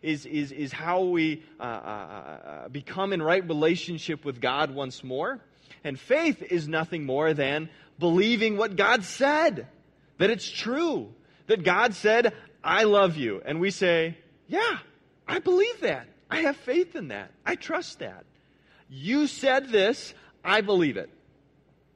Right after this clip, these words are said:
That's what faith is. And so Satan, evil, their goal of this, the temptation that Eve is in, the temptation Eve faces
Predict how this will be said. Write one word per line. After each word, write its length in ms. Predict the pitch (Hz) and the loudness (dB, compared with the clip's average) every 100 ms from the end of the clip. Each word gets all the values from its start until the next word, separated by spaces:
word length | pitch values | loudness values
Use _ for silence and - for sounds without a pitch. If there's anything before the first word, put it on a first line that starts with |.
| _ - | _ -6
That's 220 | 120 156 | -6 -4
what 100 | 147 | -2
faith 260 | 196 165 | 0 0
is. 420 | 98 78 - - - _ _ _ _ _ _ - _ | -4 -12 -18 -20 -20 _ _ _ _ _ _ -20 _
And 140 | 185 | -6
so 180 | 180 202 | 2 0
Satan, 720 | 180 - 240 285 302 214 175 180 | 0 -2 2 2 2 -4 -6 -4
evil, 520 | 220 277 262 202 175 | 0 2 2 0 0
their 140 | 175 | 0
goal 920 | 165 135 160 196 285 285 202 165 160 - | -4 -4 0 2 4 4 6 4 2 0
of 220 | 139 127 | -4 -2
this, 200 | 135 143 | -4 -4
the 100 | 156 | -8
temptation 800 | 185 170 - 214 285 - 170 170 - - | -6 -4 -2 -2 -2 -4 -8 -8 -16 -14
that 180 | - 139 - | -4 -4 -4
Eve 420 | 180 202 226 233 196 | -8 -6 -4 -6 -6
is 260 | 170 160 | -4 -4
in, 300 | 143 113 87 120 _ _ _ _ _ _ _ _ _ _ _ _ _ | -4 -4 -8 -16 _ _ _ _ _ _ _ _ _ _ _ _ _
the 80 | 120 | -12
temptation 760 | 135 120 - 165 165 170 151 - | -10 -10 -8 -8 -8 -12 -14 -14
Eve 260 | 139 120 - | -14 -14 -10
faces 800 | 143 127 - 78 - - - | -4 -4 -6 -16 -20 -20 -20